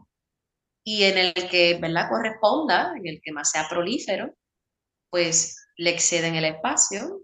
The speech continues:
y se da la tarea de estudiar ese, ese, ese le-,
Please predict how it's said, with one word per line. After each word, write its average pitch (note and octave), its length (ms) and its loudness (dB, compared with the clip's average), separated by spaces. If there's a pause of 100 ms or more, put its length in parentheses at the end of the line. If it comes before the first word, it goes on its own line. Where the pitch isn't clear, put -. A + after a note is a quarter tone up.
y D#3 360 -8
se - 140 -4
da D#3 80 -2
la D#3 140 0
tarea F#3 300 -2
de D#3+ 380 -4 (380)
estudiar D#3+ 680 -8 (800)
ese, C#3+ 440 -4
ese, D#3 420 -6
ese D#3 200 -12
le-, D3+ 220 -12